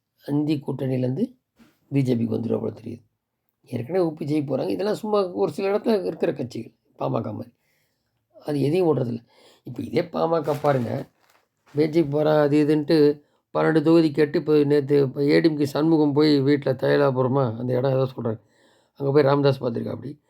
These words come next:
அப்ப ஏ டி எம் கே, பி ஜே பி ஆசிலேஷன்ல எங்க ஏதோ பெனிஃபிட் கிடைக்குதோ அங்க போவாங்க.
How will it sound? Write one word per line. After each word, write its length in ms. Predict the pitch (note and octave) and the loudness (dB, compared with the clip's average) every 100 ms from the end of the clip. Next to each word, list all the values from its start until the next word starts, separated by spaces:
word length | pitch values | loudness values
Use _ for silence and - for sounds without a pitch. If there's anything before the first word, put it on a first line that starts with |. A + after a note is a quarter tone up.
| _ _ - | _ _ -8
அப்ப 80 | B2+ | 0
ஏ 180 | D#3 | 2
டி 60 | F3+ | 2
எம் 140 | F3+ | 0
கே, 240 | E3+ G3 A#3 | -2 -2 -2
பி 160 | C#3+ | -2
ஜே 140 | C3+ C#3 | -2 -2
பி 140 | A#2+ | -2
ஆசிலேஷன்ல 640 | B2+ C#3 D3 D3+ C3+ C3 C3 | -2 -2 0 0 0 -2 -2
எங்க 260 | D#3 E3+ | -4 2
ஏதோ 200 | F3 F3 | 2 4
பெனிஃபிட் 420 | D#3 D#3 D3+ D#3+ | 2 0 0 -2
கிடைக்குதோ 220 | C#3 C3+ E3+ | -2 -2 -2
அங்க 180 | C#3+ | -2
போவாங்க. 360 | A#2 A2+ A2+ A#2 | -4 -4 -8 -12